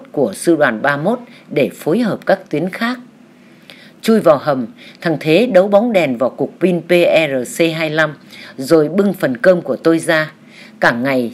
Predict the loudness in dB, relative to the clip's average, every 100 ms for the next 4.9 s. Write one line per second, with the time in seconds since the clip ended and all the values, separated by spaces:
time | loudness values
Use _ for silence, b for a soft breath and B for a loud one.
0 | -10 -8 -6 -2 -2 -2 -4 -6 -2 -4
1 | -4 -8 -4 -2 0 -2 2 0 2 0
2 | 0 -2 0 0 -4 B B B -4 -2
3 | -2 -6 -4 -4 -4 -10 B B B B
4 | B 0 2 2 -6 -4 -2 0 -4